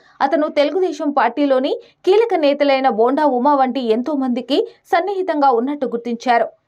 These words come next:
గీతాంజలి విషయంలో పెట్టిన దారుణమైన పోస్ట్ సభ్య సమాజం సిగ్గుతో తలదించుకునేలా చేస్తుంది. అమ్మఒడి ఇచ్చిందే నాలుగు సార్లు అయితే, ఐదు సార్లు తీసుకున్నానని గీతాంజలి చేసిన వ్యాఖ్యలే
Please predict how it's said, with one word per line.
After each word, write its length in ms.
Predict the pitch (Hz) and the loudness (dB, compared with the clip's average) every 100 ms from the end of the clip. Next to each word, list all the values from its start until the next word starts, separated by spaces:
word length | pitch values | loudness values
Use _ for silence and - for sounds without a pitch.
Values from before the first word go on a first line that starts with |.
| 226 | 0
గీతాంజలి 460 | 359 403 370 330 294 | 2 2 0 0 -2
విషయంలో 420 | 262 320 320 302 | -2 -4 0 0
పెట్టిన 380 | 285 262 262 262 | 0 -2 -2 -2
దారుణమైన 580 | 220 226 294 294 277 247 | 0 0 0 -2 -2 -2
పోస్ట్ 360 | 240 285 285 - | 0 -2 -2 -4
సభ్య 280 | 320 294 381 | -2 0 -2
సమాజం 480 | 381 349 381 339 | -2 -2 -4 -4
సిగ్గుతో 340 | 294 269 294 311 | -4 -6 -2 -2
తలదించుకునేలా 800 | 294 262 285 302 - 262 240 226 | 2 0 0 -4 -4 -2 0 0
చేస్తుంది. 580 | 220 233 233 240 233 - - _ _ _ - | 0 -2 -2 -2 -2 -2 -8 _ _ _ -6
అమ్మఒడి 400 | 233 240 262 262 | -2 2 2 0
ఇచ్చిందే 460 | 240 226 - 302 285 | -2 -6 -8 -2 -2
నాలుగు 320 | 254 220 233 | 0 0 0
సార్లు 320 | 247 233 233 | 0 0 2
అయితే, 420 | 233 226 226 403 539 - - | 2 2 0 -2 -2 -8 -2
ఐదు 200 | 277 359 | 0 0
సార్లు 300 | 349 311 359 | -2 -2 -2
తీసుకున్నానని 760 | 370 311 - 320 294 262 247 269 | -4 -8 -6 -2 0 2 0 -2
గీతాంజలి 560 | 247 294 320 285 262 262 | -2 -4 -2 -2 -2 0
చేసిన 220 | 240 247 | 0 0
వ్యాఖ్యలే 560 | 220 220 233 277 294 | 0 0 0 2 2